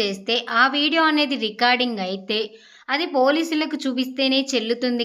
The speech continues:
కానీ ఇలాంటి వీడియోలు తీస్తే పోలీసోళ్ళు ఎలా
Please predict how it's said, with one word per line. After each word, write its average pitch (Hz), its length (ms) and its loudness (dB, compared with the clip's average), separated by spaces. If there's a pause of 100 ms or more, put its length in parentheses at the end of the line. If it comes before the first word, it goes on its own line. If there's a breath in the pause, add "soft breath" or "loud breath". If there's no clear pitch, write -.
కానీ 220 240 0 (140)
ఇలాంటి 220 440 -2
వీడియోలు 277 460 0
తీస్తే 254 380 -2 (180)
పోలీసోళ్ళు 233 640 -4
ఎలా 208 160 0